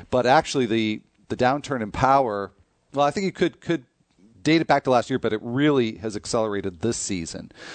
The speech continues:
So it's, it's mysterious, but it's, it's hard to deny. The, the, um, average distance on his home runs is down two consecutive years, and the average speed of home run balls off of Ethier's bat is down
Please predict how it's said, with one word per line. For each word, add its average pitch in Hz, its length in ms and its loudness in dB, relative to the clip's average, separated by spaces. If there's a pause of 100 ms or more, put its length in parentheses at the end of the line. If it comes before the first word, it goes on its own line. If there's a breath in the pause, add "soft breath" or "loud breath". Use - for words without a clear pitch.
So 131 280 2
it's, 156 280 -2
it's 175 280 -2
mysterious, 165 560 2
but 127 320 2
it's, 127 120 -4
it's 143 180 -8
hard 143 240 0
to 120 60 -10
deny. 110 420 2 (280 loud breath)
The, 120 320 2
the, 113 260 0
um, 110 380 0 (100)
average 135 400 0 (140)
distance 139 400 -2
on 139 100 4
his 123 100 -8
home 131 220 -4
runs 123 220 0
is 113 100 -6
down 107 440 -2 (100)
two 123 140 -8
consecutive 107 480 -6
years, 98 320 -6 (180 loud breath)
and 101 80 -6
the 110 120 2
average 107 260 0
speed 131 460 -2
of 110 280 -4
home 113 260 -8
run 104 140 -4
balls 107 380 0
off 101 240 2
of 104 100 -10
Ethier's 95 400 -8
bat 127 400 6
is 113 160 -6
down 95 320 0